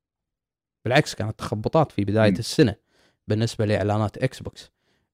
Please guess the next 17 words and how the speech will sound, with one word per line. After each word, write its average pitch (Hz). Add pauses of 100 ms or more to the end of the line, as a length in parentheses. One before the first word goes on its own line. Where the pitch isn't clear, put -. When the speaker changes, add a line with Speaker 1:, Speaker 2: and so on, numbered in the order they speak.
Speaker 1:
لكن، 165 (260)
آه، 101 (280)
ال-، 107
بالجيم 117
اوورد 131
السنه -
اللي 110
طافت -
لما 107
اعلنوا 110
عن 101
جهازهم 104
سيريس 95
اكس، - (260)
بالعكس، 151
لقى 120
صدى 110